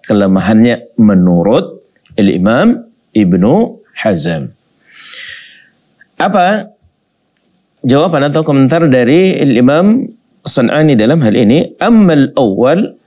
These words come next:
wa huwa kaunuhu fi ma'nal mursal fa li'anna ibhamu as-sahabiyyu as-sahabiyyi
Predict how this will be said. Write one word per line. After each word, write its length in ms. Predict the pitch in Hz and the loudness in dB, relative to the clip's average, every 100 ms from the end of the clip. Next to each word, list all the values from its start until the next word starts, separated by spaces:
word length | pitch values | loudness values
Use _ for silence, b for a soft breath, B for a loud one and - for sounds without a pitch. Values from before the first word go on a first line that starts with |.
| _ | _
wa 180 | - 147 160 | -2 0 0
huwa 320 | 147 135 113 | 0 -2 -2
kaunuhu 420 | 170 202 170 139 117 | -2 0 0 0 0
fi 100 | 110 | 0
ma'nal 460 | 123 156 135 110 | 0 0 0 0
mursal 640 | 113 147 135 131 156 226 - _ b b b - | 2 0 0 0 0 0 -4 _ b b b -4
fa 160 | 147 | 0
li'anna 720 | 127 - 175 196 160 143 127 - - _ _ _ _ _ _ _ _ - | 0 0 2 2 2 2 0 -4 -12 _ _ _ _ _ _ _ _ 0
ibhamu 1120 | 147 123 113 - 123 156 139 113 139 220 - _ _ _ _ | 2 2 0 0 0 0 0 0 0 0 -4 _ _ _ _
as-sahabiyyu 1400 | 131 123 - 120 123 113 101 113 165 123 110 127 202 - - _ _ _ _ _ _ _ | -4 -2 -2 -4 -2 -2 -2 0 0 0 2 2 2 -2 -10 _ _ _ _ _ _ _
as-sahabiyyi 1200 | - 120 - 117 123 113 110 190 127 131 208 208 | -6 -4 -2 -2 -2 -2 0 0 2 2 0 -4